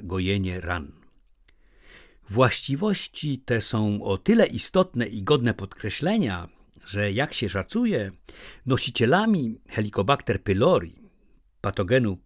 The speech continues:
powodującego wrzody żołądka, w krajach zachodnich jest przeszło osiemdziesiąt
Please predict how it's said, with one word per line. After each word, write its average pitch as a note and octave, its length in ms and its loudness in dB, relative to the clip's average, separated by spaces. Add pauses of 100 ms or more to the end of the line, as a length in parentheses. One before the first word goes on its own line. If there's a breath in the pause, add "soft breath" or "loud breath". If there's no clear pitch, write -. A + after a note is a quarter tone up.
(120)
powodującego G2 640 -2
wrzody G#2 300 0
żołądka, F#2 640 -2 (500 loud breath)
w - 60 -18
krajach A#2+ 320 2
zachodnich G2 720 -2
jest D#3+ 280 2
przeszło C3 640 0
osiemdziesiąt D3+ 1000 2